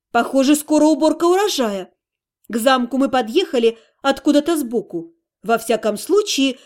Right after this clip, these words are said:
тут не было ни широкой лестницы, ни высокой стрельчатой арки ворот, ни парадной колоннады, а имелась обитая железными полосами дверь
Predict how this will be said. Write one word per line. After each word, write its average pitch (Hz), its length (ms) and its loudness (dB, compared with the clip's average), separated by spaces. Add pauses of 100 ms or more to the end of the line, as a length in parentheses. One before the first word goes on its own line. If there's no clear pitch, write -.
(160)
тут 330 240 2
не 262 220 2
было 220 160 2
ни 233 160 -2
широкой 392 420 0
лестницы, 226 680 -4 (260)
ни 262 160 4
высокой 294 460 2
стрельчатой 240 640 0
арки 202 320 -4
ворот, 196 440 -2 (340)
ни 262 160 2
парадной 240 420 2
колоннады, 208 720 -2 (340)
а 294 180 0
имелась 311 540 4
обитая 262 540 2
железными 262 500 2
полосами 403 600 0
дверь 302 320 0